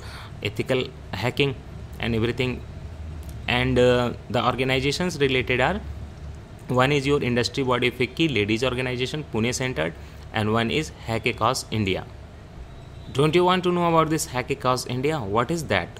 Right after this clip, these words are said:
ficky everyone knows, ministry everyone knows. But what is Hack Across India?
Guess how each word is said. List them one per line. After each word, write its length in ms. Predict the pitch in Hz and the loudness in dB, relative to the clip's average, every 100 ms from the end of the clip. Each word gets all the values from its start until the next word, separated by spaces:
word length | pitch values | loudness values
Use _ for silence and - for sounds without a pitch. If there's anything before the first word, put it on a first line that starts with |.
| - - - | -16 -10 -4
ficky 280 | - 143 143 | -2 2 2
everyone 340 | 143 147 143 | 4 2 2
knows, 180 | 143 143 | 2 2
ministry 440 | 131 131 127 143 | 2 0 0 2
everyone 340 | 139 139 135 131 | 4 4 2 2
knows. 220 | 101 80 - - - | 0 -2 -8 -14 -6
But 140 | 127 135 | -2 2
what 240 | 143 147 | 2 2
is 100 | 170 | -2
Hack 320 | 98 113 120 | -2 -4 0
Across 320 | 139 135 131 | 0 0 -2
India? 320 | 131 131 131 | -2 -2 -4